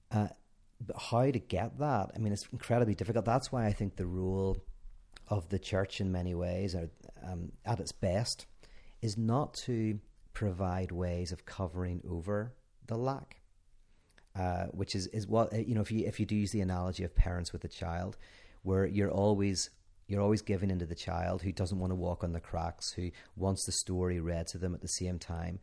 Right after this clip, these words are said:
That's beautiful, and you do that. But as a loving parent, there comes a point when you have to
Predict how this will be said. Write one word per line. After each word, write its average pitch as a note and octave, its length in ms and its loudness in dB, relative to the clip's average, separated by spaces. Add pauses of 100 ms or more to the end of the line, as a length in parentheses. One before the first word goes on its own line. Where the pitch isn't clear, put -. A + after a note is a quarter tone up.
(120)
That's C3 200 2
beautiful, G#2 480 0
and F#2 120 0
you F2+ 80 -4
do F2+ 260 -4
that. A#2 300 -4 (220)
But G2+ 100 10
as G#2 100 2
a G#2+ 40 4
loving G#2+ 320 4
parent, F#2 260 -2
there F2+ 80 -2
comes F2 280 -4
a F2+ 60 -6
point F#2 340 -4
when F2+ 160 -4
you F2 120 -4
have F2 220 -4 (100)
to E2 240 -4